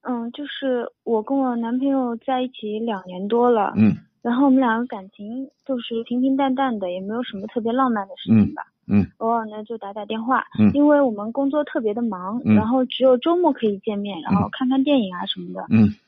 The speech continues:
Speaker 1: 但是我没有想到她和我闺蜜其实已经在谈恋爱了，而且已经谈了一年多了。
Speaker 2: 哦。
Speaker 1: <clears throat> 就是我闺蜜在认识他三个月以后，她就主动提出要跟他在一起。
Speaker 2: 嗯。
Speaker 1: 然后我男朋友他竟然接受了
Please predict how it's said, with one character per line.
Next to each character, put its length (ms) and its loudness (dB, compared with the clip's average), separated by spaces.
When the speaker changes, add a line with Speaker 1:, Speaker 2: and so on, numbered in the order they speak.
Speaker 1:
但 120 4
是 80 6
我 80 6
没 140 6
有 120 4
想 220 -2
到 160 2
她 280 -2
和 180 -8
我 200 -4
闺 260 -4
蜜 180 -6
其 240 -8
实 220 -6
已 60 -8
经 220 -6
在 120 2
谈 260 -4
恋 120 0
爱 140 2
了， 100 -8
而 220 -4
且 120 -6
已 60 -4
经 100 -2
谈 160 -2
了 80 -2
一 80 -2
年 220 -4
多 200 0
了。 100 0
Speaker 2:
哦。 300 4
Speaker 1:
<clears throat> 440 -10
就 80 -8
是 320 -2
我 180 -2
闺 180 0
蜜 440 0
在 160 0
认 160 0
识 100 -4
他 160 -4
三 240 0
个 80 2
月 160 2
以 100 -8
后， 220 0
她 140 -4
就 140 2
主 180 -6
动 180 0
提 160 -6
出 160 -2
要 140 4
跟 140 -2
他 120 0
在 140 4
一 120 2
起。 340 -16
Speaker 2:
嗯。 300 4
Speaker 1:
然 180 -2
后 220 4
我 80 -2
男 200 -6
朋 120 -2
友 80 2
他 140 -4
竟 120 -4
然 120 0
接 180 -2
受 220 0
了 200 -4